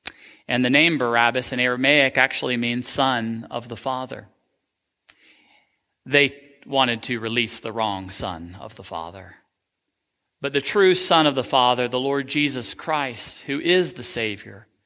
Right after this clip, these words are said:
exchanged himself for us. Now, there's one more application I want to make as we finish here, as we are out of time. And it's an application that is really important, I think, for our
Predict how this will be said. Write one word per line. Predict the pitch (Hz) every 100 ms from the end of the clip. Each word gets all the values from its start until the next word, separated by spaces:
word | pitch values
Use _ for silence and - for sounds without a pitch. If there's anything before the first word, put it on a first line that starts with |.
| _ _ _ _
exchanged | 123 - - 160 151 143 -
himself | 135 123 139 120 107 95 - -
for | - 104
us. | 95 92 98 - - - _ _ _ _ _ _ _ _ _ _ 190
Now, |
there's | 202 214
one | 220 262 233
more | 226 202 151 -
application | 180 175 165 - 175 170 160
I | 143
want | 151 147
to |
make | 143 151 156
as | 127
we | 131
finish | 123 165 156 147 -
here, | 151 139
as | 139 -
we | 131
are | 135
out | 143 143
of | -
time. | - 143 127 117 120 120 _ _ _ _ _ _ _ _ _
And | 165 185
it's | 202
an | 196
application | 247 226 - 208 208 196 170
that | 160
is | 156
really | 185 208
important, | 175 147 190 196 170
I | 143
think, | 139 165 170
for | - 156
our | 143